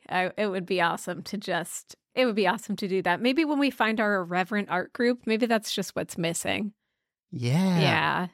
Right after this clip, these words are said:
Speaker 1: Just gotta, ju-, just gotta find home in that irreverent art group and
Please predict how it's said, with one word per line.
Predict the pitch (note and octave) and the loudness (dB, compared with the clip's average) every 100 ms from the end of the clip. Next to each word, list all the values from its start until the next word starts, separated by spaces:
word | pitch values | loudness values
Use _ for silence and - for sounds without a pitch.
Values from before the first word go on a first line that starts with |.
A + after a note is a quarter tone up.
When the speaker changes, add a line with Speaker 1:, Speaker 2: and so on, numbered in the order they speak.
| _ | _
Speaker 1:
Just | F#3+ - - | -12 -10 -4
gotta, | F3+ F3 E3+ - | -2 -2 -4 -4
ju-, | G3 F3+ | -4 -2
just | G3+ G3 | -4 -2
gotta | G3 F#3 E3 - - | 0 0 -4 -18 -20
find | - - G3 G3+ | -4 0 2 2
home | - G3+ E3+ E3+ | 2 2 4 2
in | E3+ | 2
that | E3+ E3+ | 2 2
irreverent | F3 F3 E3+ F3 F3 - | 0 -2 -2 -2 -4 -2
art | F#3 - | -4 -4
group | - E3+ E3 | -4 -4 -4
and | - E3+ | -8 -8